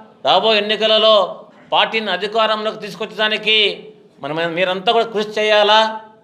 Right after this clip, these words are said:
పార్టీ బయటి, బయటికి వెళ్ళొద్దు,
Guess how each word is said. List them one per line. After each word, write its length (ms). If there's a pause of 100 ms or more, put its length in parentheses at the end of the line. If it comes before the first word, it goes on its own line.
(300)
పార్టీ 500
బయటి, 460
బయటికి 400
వెళ్ళొద్దు, 840